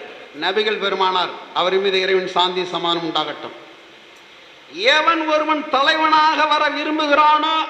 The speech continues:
அவன் அடிமட்ட கடைநிலை பணிய செய்ய, பணி செய்ய கடமைப்பட்டவன். பைபிள். தலைவனாக நீ வர விரும்புகிறாயா? நீ முதல்ல தொண்டனா இரு. பணி செய்ய எவன் கடமைப்பட்டவனோ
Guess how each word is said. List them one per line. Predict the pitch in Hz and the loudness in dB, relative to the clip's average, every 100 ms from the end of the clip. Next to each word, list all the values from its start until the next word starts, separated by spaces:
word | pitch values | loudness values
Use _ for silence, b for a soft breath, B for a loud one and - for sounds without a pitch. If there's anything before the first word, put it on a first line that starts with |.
| - | -4
அவன் | - 247 277 302 320 - - | 0 2 2 0 -2 -6 -8
அடிமட்ட | 202 220 262 247 311 320 294 311 - 302 311 294 - - - - | -2 0 0 -2 -2 0 0 -2 0 2 2 0 -6 -12 -12 -2
கடைநிலை | 240 262 294 311 294 277 302 285 294 | 0 2 0 0 -2 -2 -2 -4 -2
பணிய | 240 269 294 294 311 294 - | 0 0 -2 -2 -2 -2 0
செய்ய, | 277 269 285 - | 0 0 -2 0
பணி | - 269 320 285 | 0 2 0 0
செய்ய | 277 302 294 | 0 0 0
கடமைப்பட்டவன். | 269 302 302 277 277 269 233 180 - - - - - | 0 0 2 0 0 0 0 -6 -14 -18 -20 -10 0
பைபிள். | 190 208 208 180 - - - - - - - - - - - - - - - - - - - | 0 2 0 0 -6 -10 -14 -16 -20 -20 -20 -20 -20 -20 -20 -20 -20 -20 -20 -20 -20 -10 0
தலைவனாக | 196 247 302 311 311 302 302 311 | 2 2 2 0 2 2 2 0
நீ | 311 | -2
வர | 311 262 294 | 0 2 2
விரும்புகிறாயா? | 285 294 302 302 285 269 262 269 311 294 - - - | 0 -2 -4 -2 0 2 2 2 2 2 -2 -10 -12
நீ | 208 294 | -8 -8
முதல்ல | 262 254 294 311 - - | -4 -2 0 0 -2 0
தொண்டனா | 262 302 302 311 320 302 | 0 0 2 2 2 0
இரு. | 294 262 | -2 -8
பணி | - 240 277 330 311 | -2 -2 0 2 2
செய்ய | 302 311 311 | -2 -4 -4
எவன் | 262 277 311 - | -2 0 -2 0
கடமைப்பட்டவனோ | 277 311 330 311 294 285 285 | 2 2 2 0 2 2 4